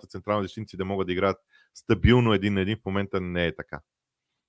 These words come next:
Иван Караиванов, време е за нещо ново. Клоп е изцеден, у играчите се е настанило чувство на комфорт, играта е предвидима.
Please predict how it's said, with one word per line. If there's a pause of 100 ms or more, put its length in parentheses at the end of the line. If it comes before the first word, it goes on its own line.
(800)
Иван
Караиванов,
време
е
за
нещо
ново.
Клоп
е
изцеден,
у
играчите
се
е
настанило
чувство
на
комфорт, (140)
играта
е
предвидима.